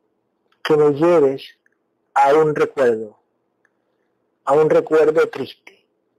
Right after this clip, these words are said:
cualquier recuerdo triste que me lleve tu mente. Tu mente me va a llevar a un recuerdo triste cuando dé la orden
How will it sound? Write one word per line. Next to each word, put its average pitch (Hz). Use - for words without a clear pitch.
cualquier 139
recuerdo 131
triste 165
que 139
me 131
lleve 139
tu 131
mente. 110
Tu 123
mente 160
me 135
va 117
a 123
llevar 120
a 120
un 113
recuerdo 110
triste -
cuando 107
dé 110
la 110
orden 131